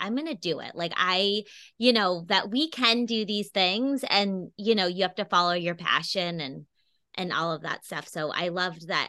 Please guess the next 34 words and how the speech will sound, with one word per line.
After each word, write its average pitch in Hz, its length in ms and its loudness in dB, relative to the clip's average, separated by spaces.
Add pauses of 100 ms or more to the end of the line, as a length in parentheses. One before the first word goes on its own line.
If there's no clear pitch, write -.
(120)
you 180 140 -6
know, 139 280 -6 (380)
you 196 180 -4
could 175 200 -8
pull 185 240 -2
that 170 240 4 (120)
from 170 200 -4
there 156 320 -2
and 160 320 -8 (320)
feel 190 220 0
what 170 160 -2
she 180 120 -4
experienced 165 500 -4
in - 40 -18
the 160 60 -8
fifties, 190 460 -4
but - 140 0
also 170 480 -4 (280)
sort 180 240 -2
of 175 140 -6
take 170 260 -8
it 185 160 -2 (540)
to 170 260 -4
today 190 560 2
and 165 260 -4
say, 170 180 -4
you 170 160 -6
know, 165 160 -6
women 160 420 -6
still, 180 560 -4
we 170 120 -6
have 151 160 -6 (100)
to 147 260 -6 (320)
really 175 420 -4